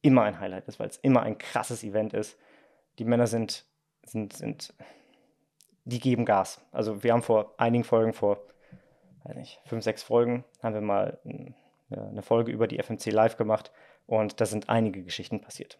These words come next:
Hör sie, hör sie dir mal an, die Folge von vor, weiß nicht, fünf, sechs, fünf, sechs Wochen oder so. Und buch dir dein Ticket. Ja,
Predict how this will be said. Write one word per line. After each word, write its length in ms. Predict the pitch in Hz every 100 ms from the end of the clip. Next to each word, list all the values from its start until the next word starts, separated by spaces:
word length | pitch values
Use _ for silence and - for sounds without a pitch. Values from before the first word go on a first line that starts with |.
| -
Hör 180 | 113
sie, 200 | 101 101 -
hör 200 | - 113
sie 120 | 104 98
dir 220 | - -
mal 120 | 104 101
an, 260 | 151 151 -
die 200 | - -
Folge 260 | - 120 113
von 180 | 117
vor, 380 | 110 107 104 - _ -
weiß 100 | -
nicht, 140 | 92
fünf, 160 | 110 98
sechs, 200 | 98 - _
fünf, 180 | - 120
sechs 220 | 101 -
Wochen 220 | 107 117
oder 160 | 107 104
so. 200 | 107 - _ _ _ _ _ _ _ _ _ _ _ _ _ _ _ _
Und 440 | 131 127 117 - _ _ _ _
buch 140 | - -
dir 120 | 117
dein 140 | 104
Ticket. 340 | - - - _ _ _ _ _ _ _ _
Ja, 200 | 113 104